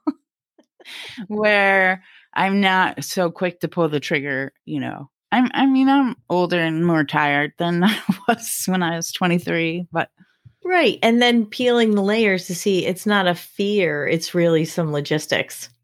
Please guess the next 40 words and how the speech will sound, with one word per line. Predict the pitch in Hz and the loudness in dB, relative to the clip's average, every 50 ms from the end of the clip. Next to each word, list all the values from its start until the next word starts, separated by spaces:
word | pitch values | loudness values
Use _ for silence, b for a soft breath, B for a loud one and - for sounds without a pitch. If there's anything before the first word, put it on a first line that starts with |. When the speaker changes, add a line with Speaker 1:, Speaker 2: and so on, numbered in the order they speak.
| _ _ _ _ | _ _ _ _
Speaker 2:
that | _ 190 196 214 | _ 0 2 2
are | 220 226 220 | 2 2 2
important | 226 226 226 233 - 269 285 302 - 180 175 170 - - | 2 2 0 0 0 0 0 0 -2 -4 -4 -6 -6 -4
and | 202 196 190 | -2 0 2
real. | 185 175 165 156 151 - - _ _ _ _ _ _ _ _ _ _ _ _ - - - - | 2 2 2 0 -2 -4 -8 _ _ _ _ _ _ _ _ _ _ _ _ -20 -18 -6 0
Speaker 1:
Yeah, | 269 320 226 180 160 151 220 - | 0 2 2 2 2 0 -2 0
more | 226 240 254 277 294 302 277 240 | 2 2 4 4 4 4 4 4
often | 220 214 202 - - 185 175 170 156 | 2 2 0 -2 -4 -4 -2 -2 -2
it's | 147 143 - - | -4 -6 -6 -6
logistical | 156 156 151 - 156 147 - - 147 - - 147 147 135 | -6 -6 -4 -4 -6 -6 -6 -12 -14 -10 -8 -10 -8 -6
than | 139 147 143 139 | -6 -6 -6 -6
fearful, | 139 - - 170 165 160 170 175 - 190 190 202 | -8 -8 -4 0 0 0 0 0 -2 -2 -2 0
but | 190 214 220 | 0 -2 0
there | 220 277 285 277 269 | 0 0 2 4 2
is, | 262 262 226 220 - - _ _ - | 2 2 -2 -6 -12 -16 _ _ -2
I | 147 165 170 | -2 0 0
would | 175 175 180 175 | 0 0 -2 -2
be | - 190 185 | -2 -2 0
lying | 160 156 156 160 160 156 147 147 143 | 2 4 4 4 6 4 4 2 0
if | 139 143 - | -2 -2 -2
I | 147 151 | -4 -4
said | 143 - 151 151 147 | -2 -2 -4 -4 -2
there | 151 151 151 | -2 -2 0
wasn't | 151 160 160 151 160 156 - - | 0 0 0 2 0 0 -2 -2
some | - - 156 147 - - | -4 -2 0 0 0 2
element | - 156 151 143 139 135 131 - - | 2 2 4 2 2 0 0 -2 -4
of | - 143 | -6 -8
fear. | - - - - - 120 - _ _ _ _ _ _ - | -8 -10 -10 -10 -10 -12 -16 _ _ _ _ _ _ -10
Speaker 2:
Mm-hmm. | 151 143 131 151 131 131 131 131 127 _ _ _ _ _ _ _ _ 143 | -10 -8 -8 -8 -8 -8 -8 -10 -12 _ _ _ _ _ _ _ _ -12
Mm-hmm. | 139 127 139 135 131 127 127 127 123 _ _ _ _ B B B B B B B | -10 -10 -8 -8 -8 -8 -8 -10 -14 _ _ _ _ B B B B B B B
Yeah. | - 180 180 170 147 139 | -2 0 2 2 2 0
So | 139 - - 208 - | 0 0 0 0 2
indecisiveness, | - 247 262 262 311 302 - - 226 214 220 220 - 190 165 160 151 151 143 139 - - - | 2 0 2 2 0 0 2 2 2 2 0 0 -2 -2 -2 -2 -2 -2 -2 -2 -4 -4 -4
us, | - - - 175 175 170 - - - - - - | -4 -2 0 0 0 0 -2 -8 -10 -12 -10 -4
you | - 180 | 0 2
know, | 170 165 147 147 | 2 2 2 0
swirling | 160 - - - 190 190 190 190 185 190 180 175 | -2 -2 -4 -2 2 2 2 4 4 2 2 2
around | 165 156 160 160 160 156 151 151 151 147 147 | 2 2 2 2 2 2 2 0 0 0 -2
or | - - | -2 0
overthinking, | 160 165 180 175 175 180 175 - - 170 165 165 165 - 160 156 156 156 156 156 151 156 | 0 0 2 2 0 0 0 -2 -2 0 0 0 0 0 -2 -2 -2 -2 -2 -2 -4 -6